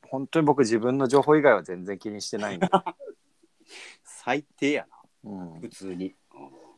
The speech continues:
Speaker 1: <laughs> まあ、こうやってこう、ちょっとね、僕らのこう、輪郭というか、外回りをこう紹介していくこと、だんだんこう想像しやすくなってくるかなと思うんですけど。
Speaker 2: はいはいはい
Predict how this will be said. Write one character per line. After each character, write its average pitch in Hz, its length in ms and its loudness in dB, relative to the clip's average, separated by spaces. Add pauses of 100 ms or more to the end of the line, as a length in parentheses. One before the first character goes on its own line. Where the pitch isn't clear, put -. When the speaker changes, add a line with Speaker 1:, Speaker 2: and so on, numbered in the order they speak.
(240)
Speaker 1:
<laughs> - 840 2
ま 190 80 -2
あ、 - 20 -2
こ 175 120 2
う - 40 8
や 170 60 4
っ - 20 -2
て 151 100 -4
こ 160 200 0
う、 151 120 -12
ち - 80 -12
ょ 147 40 -4
っ - 20 -6
と 107 100 -12
ね、 107 80 -8
僕 117 280 2
ら 143 100 2
の 98 100 -8
こ - 380 -6 (340)
う、 - 80 -12
輪 120 220 0
郭 - 240 0
と 135 100 2
い 117 100 2
う 101 60 0
か、 - 140 -4
外 135 260 2
回 139 220 8
り 92 160 -2
を 82 80 -6
こ 90 140 -6
う - 20 -4
紹 98 240 -6
介 95 160 -4
し - 40 -16
て 110 80 -6
い 98 40 -4
く - 40 -20
こ 101 120 -20
と、 90 100 -10
だ 110 160 0
ん 139 80 -6
だ 135 140 0
ん - 20 -18
こ 120 140 -6
う - 20 -10
想 131 160 0
像 120 140 -2
し - 60 -8
や 127 80 0
す - 40 -20
く - 100 -20
な 92 120 -6
っ - 40 -14
て - 140 -12
く 98 80 -8
る 90 80 -8
か 82 80 -4
な 82 140 -6
と - 120 -18
思 82 180 -18
う 85 40 -18
ん - 20 -18
で - 40 -20
す - 100 -16
け 80 100 -12
ど。 82 360 -2
Speaker 2:
は 110 120 -2
い 90 60 -4
は 87 160 -8
い - 60 -12
は - 160 -14
い - 40 -8